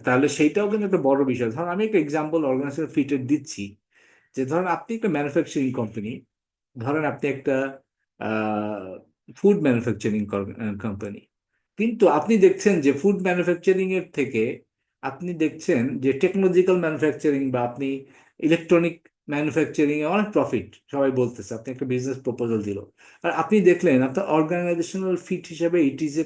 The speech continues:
completely is kind, kind of outlier। আপনার অন্য বিজনেসের সাথে এটা ডিফারেন্ট এবং আপনার এটা কম্পিটেন্সি নাই। সুতরাং তাহলে কি এই ডিসিশনটা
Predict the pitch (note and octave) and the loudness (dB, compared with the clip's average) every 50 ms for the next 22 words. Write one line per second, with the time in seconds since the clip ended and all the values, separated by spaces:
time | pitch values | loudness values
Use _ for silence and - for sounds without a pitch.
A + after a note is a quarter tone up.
0 | D#3 D#3+ C#3 C#3 B2+ C3+ D3+ D#3 D3 - - F3+ F#3 F#3 E3 D3+ C#3 C3 C3 C3 | -2 -4 -6 -6 -6 -4 -4 -4 -4 -4 -6 -4 -2 0 0 0 -2 -2 -4 -4
1 | C3+ C#3 C#3 C3 C#3 C3+ C3+ C#3+ D3+ D3+ - - D#3 D3+ C#3 C#3 - A#2+ G#2 G2 | -4 -4 -4 -4 -4 -4 -2 -2 -4 -4 -4 0 0 0 0 2 0 -2 -4 -4
2 | G2 F#2+ - _ _ _ _ _ _ _ - D3 - - G3 D#3+ - F#3+ F#3+ G3+ | -6 -10 -16 _ _ _ _ _ _ _ -10 -10 -4 -2 0 2 4 4 4 4
3 | G#3 G#3+ A#3 A3+ G3 D#3 D#3 D#3+ D3+ D#3+ F3 E3+ - G3 F#3+ - F3+ D#3 D3+ - | 4 2 2 0 4 4 4 4 4 2 -2 -2 -2 -2 -2 -2 -2 -2 -2 -2
4 | A2+ A2 B2 B2+ - _ _ _ _ _ D3+ C#3+ D3+ C#3 C#3+ C#3 C#3 - E3+ D3 | -4 -4 -4 -6 -12 _ _ _ _ _ -6 -6 0 0 0 0 2 0 -2 0
5 | C3 A#2 A#2 C3+ C3+ C3+ C3 - D#3+ D#3 D3 D#3 D3 - C#3 C3 B2+ C3+ C#3 B2 | 0 0 0 0 -2 -2 -2 -2 -4 -2 -2 -4 -4 -2 -2 -2 2 0 2 2
6 | B2 A2+ - - - G#2+ G2+ G2 G2 G2+ - _ _ - - B2+ C#3 C#3 C3+ D3 | 2 -2 -2 -4 -6 -6 -8 -8 -12 -14 -18 _ _ -14 -12 -10 -8 -8 -6 -4
7 | D3+ D3+ E3 D#3+ D#3+ F3 C#3+ C3 B2+ B2 A#2+ - E3 - - F3+ F3 D#3 - A2+ | -2 -2 -2 -2 -2 -2 -2 -2 -4 -6 -8 -10 -8 -2 -2 -2 -2 -2 -4 -6
8 | A2+ A#2 - | -6 -6 -10